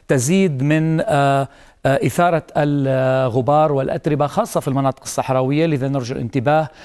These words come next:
آه، بشكل جيد على الطرق الصحراوية بسبب تراجع، آه، يعني امتداد الرؤية. أجواء غائمة جزئيا مع احتمال لتساقط زخات من المطر إن كانت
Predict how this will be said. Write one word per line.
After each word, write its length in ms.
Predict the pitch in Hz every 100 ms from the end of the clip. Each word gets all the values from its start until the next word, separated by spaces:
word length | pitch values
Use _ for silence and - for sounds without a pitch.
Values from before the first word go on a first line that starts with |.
| - -
آه، 180 | 139 131
بشكل 720 | 120 127 147 147 139 135 135
جيد 340 | 120 165 170
على 140 | 127 123
الطرق 300 | - 135 131
الصحراوية 640 | 120 - 127 127 123 147 160
بسبب 440 | 135 135 131 127
تراجع، 460 | 131 127 139 120 120 - - -
آه، 340 | - 131 131 127
يعني 480 | 127 123 131 127 120 _ -
امتداد 520 | 147 147 123 135 127
الرؤية. 500 | 127 127 208 208 -
أجواء 340 | 135 127 123 110
غائمة 380 | 123 131 131
جزئيا 420 | 120 113 120 175 151
مع 180 | 139
احتمال 420 | - - 139 160 165
لتساقط 500 | 139 127 143 - 113
زخات 360 | 131 - 139
من 120 | 131
المطر 380 | 131 135 147 139
إن 120 | 127
كانت 300 | 127 175 170